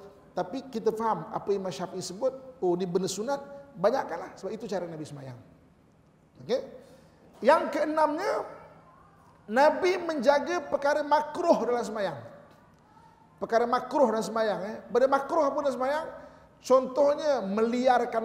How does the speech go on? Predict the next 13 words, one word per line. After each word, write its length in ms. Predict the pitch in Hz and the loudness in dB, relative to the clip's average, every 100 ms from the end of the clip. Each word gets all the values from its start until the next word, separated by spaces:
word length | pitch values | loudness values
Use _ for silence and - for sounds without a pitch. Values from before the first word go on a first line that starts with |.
| 220 | -2
mata. 320 | 220 - 190 135 117 - - 160 | -4 -2 -4 -4 -10 -18 -16 -6
Meliarkan 640 | 190 208 220 208 196 190 | -4 0 2 2 -2 -4
mata, 320 | 202 202 202 | -4 -4 -4
eh. 180 | 170 - - - - - - - | -4 -8 -14 -20 -20 -20 -20 -12
Semayang 560 | 175 190 214 220 220 | -4 0 2 2 0
tengok 240 | 214 208 196 | -2 -2 -6
cicak, 920 | 202 208 190 180 165 156 156 156 - | -4 -2 -2 -2 -4 -6 -10 -14 -8
cari 200 | 175 180 | -6 -6
cicak 360 | 180 180 175 170 | -8 -6 -6 -6
kat 60 | 170 | -6
masjid 240 | 151 175 | -4 -6
ni, 160 | 170 196 | -6 -8
kan. 160 | 151 | -10